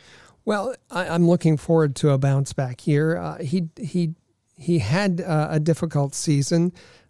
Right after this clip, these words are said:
uh, just nine wins in thirty-five starts. Um, you know, his, his goals against and save percentage weren't wh-, where he wanted them to be. I think even more so in, in the advanced stats, uh, the really bad starts as, as,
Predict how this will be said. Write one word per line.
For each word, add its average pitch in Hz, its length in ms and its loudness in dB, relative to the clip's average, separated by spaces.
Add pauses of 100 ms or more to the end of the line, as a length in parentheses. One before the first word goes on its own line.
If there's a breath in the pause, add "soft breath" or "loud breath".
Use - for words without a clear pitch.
uh, 135 180 0
just 160 280 0
nine 156 420 2
wins 156 560 2
in 139 380 0
thirty-five 156 580 0
starts. - 720 -4 (100)
Um, 131 1040 -4
you 160 180 -6
know, 139 140 -2
his, 139 440 -2
his 139 440 -2
goals 160 300 4
against 143 380 0
and 143 120 -2
save 143 320 0 (240)
percentage 147 560 0
weren't 160 300 2
wh-, 156 580 -2
where 151 240 0
he 151 160 0
wanted 147 380 2
them 143 160 0
to 143 120 -2
be. 147 200 2
I 147 80 0
think 185 260 0 (500 loud breath)
even 170 200 6
more 156 240 6
so 143 360 0
in, 143 200 0
in 143 300 -2
the 143 140 0
advanced 147 520 -4
stats, 143 580 -4
uh, 131 440 -2
the 139 500 -2
really 165 380 6
bad 143 320 2
starts 147 480 -4
as, 131 360 -2
as, 135 220 -6